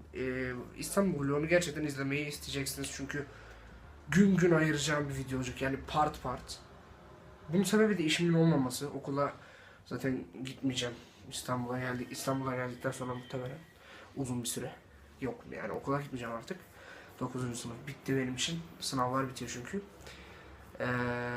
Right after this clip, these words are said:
bol bol zamanım olacak. Bol bol size vlog çekeceğim. On iki Haziran'da Konya'ya gideceğim arkadaşımla. Onu çekebilirim vlog. Her şey olabilir. Bakacağız. İzlenmenize, izlenmeye bağlı, like'a bağlı,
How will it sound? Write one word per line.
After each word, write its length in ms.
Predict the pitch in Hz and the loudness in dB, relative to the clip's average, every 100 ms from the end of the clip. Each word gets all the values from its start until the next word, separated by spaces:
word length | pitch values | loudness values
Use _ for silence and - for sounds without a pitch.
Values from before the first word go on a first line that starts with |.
| 120 131 | -4 0
bol 240 | 196 214 196 | 4 4 4
bol 80 | |
zamanım 460 | 175 185 180 190 185 | 6 6 8 6 6
olacak. 280 | 160 143 170 - | 2 0 -4 2
Bol 280 | 190 180 170 | 4 4 2
bol 60 | |
size 240 | 160 156 156 143 | -2 -4 -4 -2
vlog 260 | 156 151 156 - - - - | 4 4 2 -8 -20 -16 -6
çekeceğim. 500 | 139 131 127 135 151 - - 143 156 160 156 | -4 -2 -2 -2 -4 -16 -4 2 2 4 4
On 120 | 185 | 6
iki 180 | 180 185 | 6 4
Haziran'da 420 | 165 165 170 165 | 6 4 4 2
Konya'ya 360 | 143 151 165 | 0 2 2
gideceğim 360 | 151 139 135 131 | 2 0 0 0
arkadaşımla. 540 | 131 135 131 131 127 | -2 -4 -4 -4 -4
Onu 220 | 127 131 147 | -4 -6 -4
çekebilirim 580 | 131 127 120 120 117 | -4 -4 -6 -8 -10
vlog. 180 | 117 131 - - - - - - | -10 -10 -12 -20 -20 -20 -20 -4
Her 200 | - 214 | 4 6
şey 160 | 185 185 | 6 4
olabilir. 560 | 170 135 123 - - - | 4 2 -4 -10 -14 -4
Bakacağız. 600 | 170 165 156 165 - - - - | -2 0 0 -2 -6 -12 -20 -12
İzlenmenize, 600 | 170 160 175 208 208 202 202 | -4 4 6 6 6 4 2
izlenmeye 520 | 196 175 202 208 208 185 | 0 4 6 6 4 4
bağlı, 360 | 147 151 190 | 2 2 -2
like'a 440 | 156 160 165 190 143 | 2 2 4 4 4
bağlı, 300 | 127 135 | 0 -2